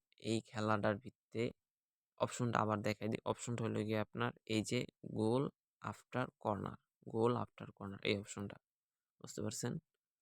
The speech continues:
এই অপশনটা যেটা বলতে চাইছি ভাই, সবসময় খেলার ভিতরে আপনি নিজের একটা লিমিট রাখবেন, প্রফিট টার্গেট, লস টার্গেট, এই দুইটা না রাখলে ভাই আপনার লাইফে কোনো দিনও মানে টিকে থাকতে পারবেন না।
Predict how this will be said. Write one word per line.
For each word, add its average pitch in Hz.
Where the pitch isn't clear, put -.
এই -
অপশনটা -
যেটা 120
বলতে 120
চাইছি 104
ভাই, -
সবসময় 120
খেলার 107
ভিতরে 107
আপনি 107
নিজের 104
একটা 104
লিমিট 113
রাখবেন, -
প্রফিট 107
টার্গেট, 117
লস 104
টার্গেট, -
এই 110
দুইটা 110
না 107
রাখলে 107
ভাই 117
আপনার 107
লাইফে 110
কোনো 110
দিনও 117
মানে 95
টিকে -
থাকতে 110
পারবেন -
না। -